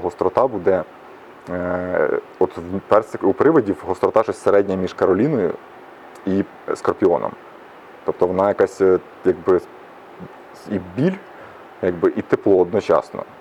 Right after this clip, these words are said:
Гострота таких перців, як оці, вони якби не дають такого тепла і болю, якби, вони просто смачні. Це, це такий лайт-варіант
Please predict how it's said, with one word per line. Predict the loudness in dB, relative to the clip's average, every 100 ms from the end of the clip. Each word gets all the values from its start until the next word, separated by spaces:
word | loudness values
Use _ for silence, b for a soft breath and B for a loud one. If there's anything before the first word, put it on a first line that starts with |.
| -4
Гострота | -4 0 0 2
таких | 0 -4 -2
перців, | -2 0 0
як | 0
оці, | -2 4 4
вони | 6 4 2
якби | 0 2 0
не | 2
дають | 2 0 0
такого | -4 -2 -2 -2
тепла | -4 2 4 4
і | 2
болю, | 2 2 4
якби, | 2 4 2
вони | 2 -2
просто | 0 -2 0
смачні. | -6 -4 -8 -10 -12 -14 -20 B B -4
Це, | 0 2 0 -4 -14 -20 -20 -20 -18 -2
це | 0 2 0
такий | -4 -4 -2 2
лайт-варіант | 2 2 2 4 2